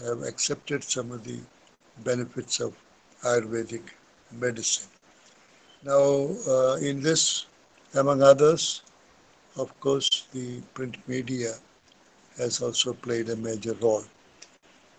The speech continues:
Now, these are the empirical facts on which we can discuss,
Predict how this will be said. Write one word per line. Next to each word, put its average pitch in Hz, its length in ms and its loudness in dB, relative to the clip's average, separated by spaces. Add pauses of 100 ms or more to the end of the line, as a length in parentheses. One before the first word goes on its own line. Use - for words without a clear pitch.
Now, 131 220 0
these 151 320 4
are 180 80 10
the 160 440 6
empirical 196 580 4
facts 143 500 0
on 131 260 -4
which 131 420 -2
we 131 120 -12
can 120 240 -10 (640)
discuss, - 560 -8